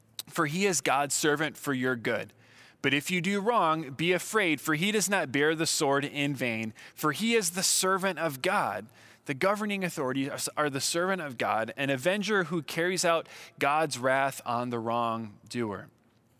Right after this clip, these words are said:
Therefore, kind of summarizing what he's just said, one must be in subjection, in submission to them, not only to avoid God's wrath, but also for the sake of conscience.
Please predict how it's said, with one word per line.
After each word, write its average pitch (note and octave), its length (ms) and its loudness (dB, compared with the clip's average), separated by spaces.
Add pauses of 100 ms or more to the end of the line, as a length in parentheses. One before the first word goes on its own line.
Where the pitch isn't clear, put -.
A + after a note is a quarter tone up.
(480)
Therefore, B2 720 -2 (880)
kind B2+ 180 0
of A2 80 -4
summarizing D#3+ 840 2
what C#3 200 2
he's A#2+ 280 -4
just C3 280 0
said, G#2 300 0 (260)
one F3+ 340 0
must F3 380 2
be E3 240 0
in D3+ 300 0
subjection, C3 720 0
in D3 380 -2
submission B2+ 880 0
to B2+ 200 -4
them, G#2+ 300 -8 (420)
not D3 320 0
only G3+ 380 0
to G3+ 240 -2
avoid D3+ 500 0
God's C3+ 320 0
wrath, G#2+ 400 0
but D#3 120 -4
also D3 480 0
for C#3+ 180 -8
the C3 100 -8
sake A#2+ 520 -4 (280)
of - 160 -4
conscience. - 800 -6